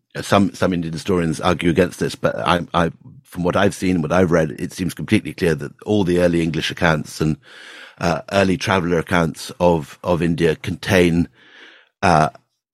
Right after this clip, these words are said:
a picture of a very hierarchical society where the poor are often starving and the rich are very rich already. Uh, and, for example, Edward Terry, who is Sir Thomas Roe, the first, uh, ambassador from the Crown to go to India, he describes,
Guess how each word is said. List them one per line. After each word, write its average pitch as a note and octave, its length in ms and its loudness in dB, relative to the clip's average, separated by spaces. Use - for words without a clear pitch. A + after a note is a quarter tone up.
a G2 60 -4
picture - 340 0
of F#2 100 0
a F#2 60 -2
very G2 680 4
hierarchical F#2+ 880 0
society E2+ 560 -2
where E2+ 240 0
the D2 100 -8
poor F2 640 0
are D#2+ 360 0
often F#2 280 -4
starving F#2+ 760 2
and E2+ 100 -2
the E2+ 80 0
rich - 220 -2
are D#2+ 40 -2
very C2+ 120 0
rich C#2 260 -2
already. - 480 -2
Uh, - 340 -6
and, E2 440 2
for G#2 100 0
example, E2+ 540 2
Edward E2+ 360 -4
Terry, F#2+ 420 6
who D#2 200 -2
is D#2 280 -6
Sir - 140 -8
Thomas E2+ 360 -6
Roe, G#2 200 6
the D#2+ 100 -2
first, - 400 -2
uh, E2+ 240 -6
ambassador G2+ 500 0
from D2 160 -8
the D#2 120 -8
Crown B2+ 400 4
to F#2 60 -2
go F2 160 2
to E2+ 100 0
India, E2+ 280 -2
he A#2 200 2
describes, F2+ 440 0